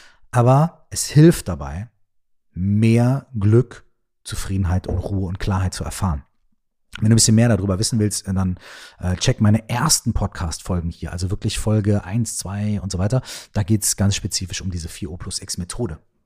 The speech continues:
Der zweite Punkt in der vier O plus X Methode ist die Dankbarkeitspraxis. Habe ich auch öfter schon drüber gesprochen. Und viele von uns kennen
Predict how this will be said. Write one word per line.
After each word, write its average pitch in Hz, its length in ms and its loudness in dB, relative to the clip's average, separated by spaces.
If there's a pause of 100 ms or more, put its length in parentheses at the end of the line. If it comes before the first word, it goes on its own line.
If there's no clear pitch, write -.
(1000)
Der 110 80 -2
zweite 175 240 4
Punkt 143 240 4
in 113 80 6
der 110 120 6
vier 104 220 -2
O 104 60 -4
plus - 200 -6
X - 140 -8
Methode 104 380 -4
ist - 280 -8
die 95 80 -10
Dankbarkeitspraxis. - 1040 -8
Habe 90 100 -6
ich - 100 -8
auch - 240 -2
öfter 139 280 0
schon 110 160 -2
drüber 95 200 -4
gesprochen. 87 580 -4
Und 110 180 -2
viele 165 260 2
von 110 180 -4
uns 107 240 -4
kennen 139 400 4